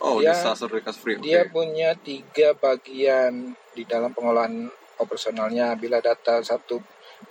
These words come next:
Speaker 2: primerinya, ada slab-slab bagiannya untuk membackup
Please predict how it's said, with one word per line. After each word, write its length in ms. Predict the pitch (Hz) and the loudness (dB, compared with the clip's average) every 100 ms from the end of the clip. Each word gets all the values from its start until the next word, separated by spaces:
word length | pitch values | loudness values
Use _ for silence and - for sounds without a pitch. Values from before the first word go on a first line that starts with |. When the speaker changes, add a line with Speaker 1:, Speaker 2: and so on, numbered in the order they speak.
| - | -6
Speaker 2:
primerinya, 800 | 123 120 123 120 120 139 151 131 | -2 0 2 0 0 0 0 0
ada 240 | 127 143 | 0 0
slab-slab 560 | - 147 - - 135 143 123 | 2 -2 -2 -4 -2 0 0
bagiannya 480 | 123 127 123 131 - | 0 -2 -4 -6 -6
untuk 240 | 123 - 135 | -8 -8 -8
membackup 640 | 131 135 - 135 127 | -4 -4 0 2 2